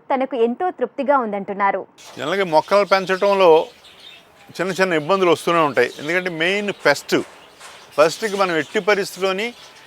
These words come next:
Speaker 2: కెమికల్ ఫెర్టిసైడ్ ఏమైనా కొట్టకూడదనే ఉద్దేశంతో మనం పెంచుకోవడం జరుగుతుంది. అది లేకుండా చేయటం కోసం నేను ఆ పెస్ట్ని తగ్గించడం కోసం, ఆ, వెల్లుల్లి రసం, ఆ, వేప నూనె,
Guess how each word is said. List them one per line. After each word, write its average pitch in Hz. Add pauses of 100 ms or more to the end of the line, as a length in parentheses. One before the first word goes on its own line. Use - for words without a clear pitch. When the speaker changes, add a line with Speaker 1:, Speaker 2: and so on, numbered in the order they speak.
(180)
Speaker 2:
కెమికల్ 202 (340)
ఫెర్టిసైడ్ 180
ఏమైనా 170
కొట్టకూడదనే 156
ఉద్దేశంతో 156
మనం 165
పెంచుకోవడం 135
జరుగుతుంది. 98 (540)
అది 139
లేకుండా 190
చేయటం 180
కోసం 202
నేను 151 (680)
ఆ 131
పెస్ట్ని 175
తగ్గించడం 175
కోసం, 170 (440)
ఆ, 117 (240)
వెల్లుల్లి 139
రసం, 120 (920)
ఆ, 104
వేప 131
నూనె, 113